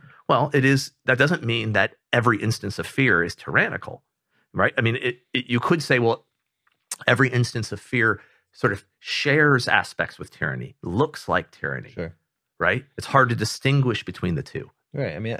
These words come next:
Speaker 2: I mean,
Speaker 1: And if you're subject to it, you may not be able to distinguish between the
Speaker 2: Mm-hmm.
Speaker 1: two. You might experience a just authority as tyrannical because you're corrupt,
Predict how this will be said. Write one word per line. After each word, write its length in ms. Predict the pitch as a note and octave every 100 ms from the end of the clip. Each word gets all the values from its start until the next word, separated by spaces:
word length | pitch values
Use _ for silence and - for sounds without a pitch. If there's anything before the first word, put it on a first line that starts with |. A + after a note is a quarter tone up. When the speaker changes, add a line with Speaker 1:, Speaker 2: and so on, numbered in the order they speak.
| -
Speaker 2:
I 40 |
mean, 80 | B2
Speaker 1:
And 100 | C3
if 160 | B2+ A2
you're 80 |
subject 560 | - - F3+ C#4+ A2+ -
to 80 | G2
it, 80 | G2+
you 80 |
may 100 | G2+
not 160 | A2 G#2+
be 120 | G2
able 180 | D3+ -
to 60 | F#2
distinguish 400 | D#2+ - C#2 -
between 140 | A#2+
the 40 | D2
Speaker 2:
Mm-hmm. 80 | C#3+
Speaker 1:
two. 40 |
You 60 | G#2
might 160 | A#2 A2
experience 880 | - - - A#2+ C#3+ G#2+ G2+ - _ _ -
a 40 |
just 380 | F#2+ A2+ A#2 -
authority 480 | - A2 A2+ G#2 F#2
as 240 | F#2 A2 -
tyrannical 500 | - G2+ C#3+ C3+ F#2+
because 300 | F#2 A2 F2+
you're 240 | F2 E3+
corrupt, 460 | - - - -